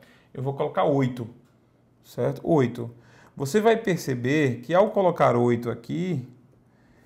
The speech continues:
isso aqui assume o valor médio, isso aqui assume o valor total, e isso aqui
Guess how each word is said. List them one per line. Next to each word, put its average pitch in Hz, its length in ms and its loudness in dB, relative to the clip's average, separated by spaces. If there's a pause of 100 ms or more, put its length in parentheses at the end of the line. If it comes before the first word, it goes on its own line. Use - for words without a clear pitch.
(720)
isso 254 400 2
aqui 127 600 0
assume 202 680 0
o 185 80 2
valor 147 360 4
médio, 120 640 0 (800)
isso 214 320 0
aqui 175 320 0
assume 147 380 4
o 165 40 0
valor 151 240 4
total, 143 680 4 (1500)
e 147 220 -2
isso 220 220 -4
aqui 127 520 -2